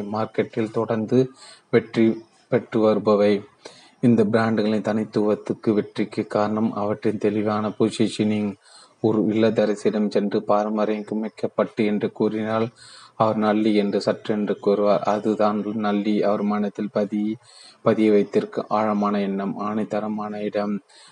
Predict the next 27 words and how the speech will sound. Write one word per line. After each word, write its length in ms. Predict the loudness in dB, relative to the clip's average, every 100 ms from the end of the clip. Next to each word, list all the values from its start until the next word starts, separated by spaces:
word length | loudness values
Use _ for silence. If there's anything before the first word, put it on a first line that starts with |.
| _ -4
மார்க்கெட்டில் 560 | -4 0 -4 0 0
வெற்றி 280 | 0 0 -2
பெறும் 340 | 0 0 0 0
ஒவ்வொரு 300 | 2 2 2
பிராண்டும் 500 | 0 -2 0 -2 -2
ஆழமான 480 | -2 -2 0 -2 -2
பொசிஷனிங்கை 800 | -2 -2 -2 -6 -4 -2 0 0
பெற்றிருக்கும். 760 | 0 -2 0 0 0 0 0 -2 _ -20 _ _ 0
பொசிஷனிங் 520 | 0 0 -2 0 0
என்பது 340 | 0 0 2 4
ஒரு 160 | 2 2
பிராண்டை 440 | 0 0 0 -2
பற்றி 340 | -2 -2 -2 0
வாடிக்கையாளர் 720 | 2 2 -2 0 0 0 -2
நினைத்திருக்கும் 680 | -4 -6 -2 -2 -2 -2 0
ஒரு 140 | 0
எண்ணம், 360 | 0 -2 -2 -4 -6 -20 -20 _ -2
ஒரே 220 | 2 4 4
எண்ணம். 360 | 2 2 0 -2
கோல்கேட் 540 | 0 0 0 -2 -4 -10
டூத்பேஸ்ட் 600 | -2 -2 2 2 0 0
எத்தனை 380 | -2 0 -2 -2
பயன்களை 520 | -2 -2 -2 -2 -2 0
தரலாம், 420 | -2 -2 -2 -2
எத்தனை 380 | -4 -4 -2 0
வகைகளில் 580 | -2 -2 -2 0 -2 -2
வ-, 140 | -4